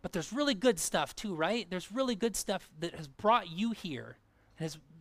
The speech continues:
meant people watching online, that's meant people tuning in during the week. Community, building meaningful relationships, the experience of healing, wholeness, and beauty in your lives, contributing to something that's bigger than yourself.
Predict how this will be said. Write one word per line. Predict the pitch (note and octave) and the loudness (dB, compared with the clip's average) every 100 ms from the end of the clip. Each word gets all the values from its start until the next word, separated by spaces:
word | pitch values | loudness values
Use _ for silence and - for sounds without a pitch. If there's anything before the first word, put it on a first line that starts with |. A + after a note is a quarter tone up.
| F3 | -2
meant | G3 B3 - | 0 0 0
people | A#3+ G#3 | 0 0
watching | G3 A3+ G#3+ G#3+ | 0 0 0 -2
online, | G3 F#3+ E3+ C3 | 0 0 2 0
that's | C3+ C3+ | 0 0
meant | G#3 A#3 | 0 0
people | - F#3 F#3+ | -4 -4 -4
tuning | - G#3+ G3+ | -2 0 0
in | F#3+ | 0
during | E3+ E3 E3 | -2 -2 -2
the | |
week. | D#3 C3 - - - - - _ _ _ _ _ _ _ - - | -4 -6 -8 -20 -20 -20 -20 _ _ _ _ _ _ _ -12 -2
Community, | G#3 G#3+ C4+ A#3+ D#3 | 2 6 8 6 4
building | F#3 C4 B3 G3+ | 2 4 4 4
meaningful | A3+ B3 A#3+ - F#3+ E3 - - - - | 4 4 2 0 -2 -2 -6 -20 -12 -4
relationships, | E3 E3 E3+ E3 - C#3+ - - | 0 0 0 -4 -4 -8 -8 -6
the | F#3 | -4
experience | E3+ - - A3 B3 A#3 | -4 -6 -2 2 2 2
of | F3+ | -4
healing, | - G#3+ G#3 F#3+ | -4 -2 0 -2
wholeness, | F3 F#3 F3+ E3 - - - - | -2 -2 -2 -4 -6 -14 -20 -8
and | E3+ D#3+ - - C#3 | -4 -4 -6 -18 -10
beauty | D3+ F3 F3+ | -4 -2 -2
in | D#3+ | -2
your | D3 | -2
lives, | C#3 B2 | -2 -2
contributing | - F#3+ - B3 B3+ C#4 A#3 F#3+ | -2 -4 -2 0 2 2 2 2
to | F3+ | 0
something | E3 G3 G3 G3 F#3 | 0 -2 0 -2 -2
that's | D#3+ C#3 | -4 -6
bigger | D3+ E3+ E3+ | -4 -2 0
than | D3+ | 0
yourself. | C3+ C3+ B2+ | -2 -2 -6